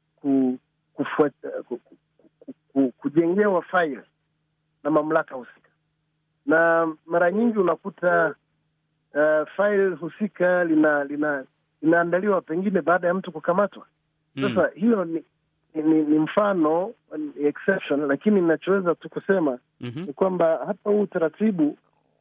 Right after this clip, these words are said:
Speaker 1: wa ushirikiano kati ya nchi katika kukamatwa kwa njia ya rendition ni utaratibu ambao unatia mashaka, unatia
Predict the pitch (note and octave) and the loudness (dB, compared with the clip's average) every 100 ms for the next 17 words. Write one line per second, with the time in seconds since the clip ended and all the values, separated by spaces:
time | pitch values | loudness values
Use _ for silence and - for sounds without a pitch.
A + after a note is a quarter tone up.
0 | _ C#3 C#3+ - E3 D3 F#3+ G#3 F3 F3 | _ -2 0 2 0 2 0 0 -2 -4
1 | - D#3+ F3 G#3 - C#3+ - - D#3+ _ | -2 0 2 0 -2 -8 -8 -8 -8 _
2 | - D3+ F#3+ G3 E3+ D3+ D3+ D#3+ D3 D3 | -4 0 0 -2 -4 -2 0 2 2 0
3 | D#3+ G3+ - A#2+ E3 _ _ _ _ _ | 0 0 -2 -6 -10 _ _ _ _ _
4 | _ _ - D#3 E3 E3 - A3 F#3+ D#3 | _ _ -2 0 0 -4 -2 0 2 2
5 | E3 E3+ E3 D#3 - D3 D3 C3+ _ A3+ | 2 2 2 -2 -6 -2 -2 -2 _ -2
6 | E3 C3 - - - _ B2+ C3+ - - | -2 -2 -4 -8 -10 _ -6 -4 -4 0
7 | F3+ D#3 | 2 2